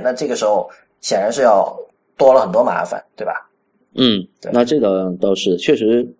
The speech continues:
Speaker 2: 呃，对，视觉接受的信息会丰富一些，
Speaker 1: 对。
Speaker 2: 感觉上会丰富一些哈。但这些，就像你刚才说的，这，我们只是一个主观的判断，
Speaker 1: 我，
Speaker 2: 不是特别严谨。
Speaker 1: 我，我其实，对，我，我当然我不是研究这个生物，或者说这个，怎么说啊，这方面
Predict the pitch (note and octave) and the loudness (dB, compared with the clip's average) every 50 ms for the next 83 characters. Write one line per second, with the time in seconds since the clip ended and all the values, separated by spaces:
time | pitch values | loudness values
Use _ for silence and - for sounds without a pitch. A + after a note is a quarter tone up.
0 | _ _ - F2+ F#2 E2+ F2+ F#2 F#2+ F#2 F#2 - - - D#3 C3 A2 G#2 G#2 - | _ _ -12 -12 -12 -10 -6 -4 -4 -4 -4 -4 -4 -2 0 2 4 2 2 2
1 | A2+ A2 A2+ A2+ G2+ G2 - - A2+ G#2 - - A2 - A2 G#2 - - - _ | 0 -2 -2 -2 -2 -2 -4 -6 -6 -4 -4 -4 -2 0 0 -2 -2 -4 -10 _
2 | _ _ _ _ _ _ - - F3+ F#3 F3+ E3 B2+ A2 - - - - _ - | _ _ _ _ _ _ 2 2 2 2 2 0 0 0 -2 -6 -12 -12 _ -8
3 | - A2 - G2+ F#2 F2+ F#2 G2 A2 E3+ D3+ B2 - B2+ A2 - A#2 A#2 A#2+ - | -2 0 2 2 2 2 2 2 2 2 2 2 2 2 0 0 -2 -4 -2 0
4 | C3 G#2+ F#2+ F#2 F#2 E2+ F#2+ A2 - - _ _ _ _ _ _ _ _ - B2 | 0 0 0 -2 -4 -6 -8 -8 -10 -12 _ _ _ _ _ _ _ _ -2 0
5 | B2 B2 C#3+ C3 C#3 B2+ - - - _ _ _ _ _ _ - B2 G#2+ A2+ G2 | 2 2 2 2 2 0 -2 -4 -12 _ _ _ _ _ _ 0 0 2 2 0
6 | F2 F#2 F#2 F#2+ F#2+ F#2+ G2+ G2 F2+ E2 - - - - F#2 F2 F2 F2 G2 F#2+ | 0 -2 -2 -2 -2 -2 -2 -2 -2 -2 -6 -10 -10 -4 -2 -2 -2 -2 -4 -6
7 | - - E2+ F2 F2+ F#2 F#2+ G#2 G2+ G2 - - - F#2 G2 G2+ - A2 F#2+ F2+ | -8 -6 -6 -4 -2 -2 -2 -2 -2 -4 -6 -6 -4 -4 -4 -4 -4 -4 -6 -6
8 | - - - - _ _ _ _ _ _ _ - D3 D3 C#3+ C#3 - - - - | -6 -10 -12 -14 _ _ _ _ _ _ _ 0 4 4 6 6 6 6 4 4
9 | - B2+ A#2+ A2+ A2 C#3+ G2 F#2+ - A2+ G2 F2+ - - _ _ - - - - | 6 4 4 4 4 4 2 2 0 -2 -4 -4 -6 -10 _ _ 0 2 2 2
10 | A#2+ C3+ C3+ C3 C3+ B2+ B2+ B2+ G3 G#3 G#3 E3 A2+ G#2 A2 A#2+ B2 D#3 D3 B2 | 4 2 2 2 2 2 2 4 4 6 6 4 2 0 0 -4 -4 -4 -6 -8
11 | A#2 F#2+ A2 G2 G#2+ A#2 C3+ C#3+ D3 C#3 C#3 A#2 G#2 F#2+ F#2 F2+ - - C#3 C#3 | -6 -6 -4 -4 -4 -2 -2 -2 -2 -2 -4 -4 -4 -4 -4 -4 -4 -4 -4 -2
12 | C#3+ D3 C#3+ B2 A2 G2+ G#2 A#2 A2 G2+ F#2 F#2 - A2+ A2 G#2+ A2 G#2+ G2 - | -2 -2 -2 -2 -4 -4 -2 -4 -4 -4 -6 -6 -4 -4 -4 -2 -4 -6 -8 -6
13 | F#2+ F2+ E2+ D#2+ E2 E2+ - F#2 F2 E2+ - - G2+ F#2 F#2 G2+ F#2+ G2+ G2 G2+ | -4 -4 -4 -4 -6 -8 -10 -12 -14 -12 -8 -6 -6 -6 -6 -8 -10 -8 -6 -6